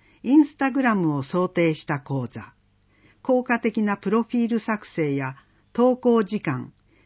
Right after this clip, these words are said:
テキストの作成方法などを学びます。対象、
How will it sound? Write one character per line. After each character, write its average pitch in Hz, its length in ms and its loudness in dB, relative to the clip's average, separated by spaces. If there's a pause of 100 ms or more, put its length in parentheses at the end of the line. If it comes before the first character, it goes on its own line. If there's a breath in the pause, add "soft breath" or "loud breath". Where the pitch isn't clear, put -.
(120)
テ 277 160 -2
キ 262 160 -2
ス - 120 -12
ト 165 140 0
の 151 140 2
作 160 300 -8
成 247 260 2
方 208 300 -2
法 151 260 -2
な 170 160 0
ど 151 200 -2
を 131 40 -2
学 120 340 -4
び 113 120 -8
ま 107 140 -10
す。 - 340 -20 (1120)
対 226 280 2
象、 151 560 -2